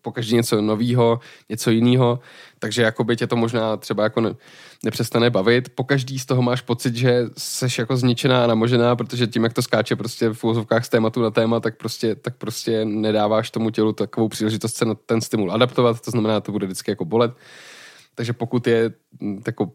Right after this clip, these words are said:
bolest to, co chceš od tréninku, tak pak ano, asi dělej random tréninky, ale pokud, eh, možná pak je efektivnější,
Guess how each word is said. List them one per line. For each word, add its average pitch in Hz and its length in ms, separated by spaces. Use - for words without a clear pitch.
bolest 110 540
to, 131 140
co 147 140
chceš 135 220
od 127 160
tréninku, 127 440
tak 127 180
pak - 180
ano, 113 240
asi 120 180
dělej 117 220
random 113 280
tréninky, 110 420
ale 113 140
pokud, 110 380
eh, 101 260
možná 123 240
pak 123 160
je 120 80
efektivnější, 113 800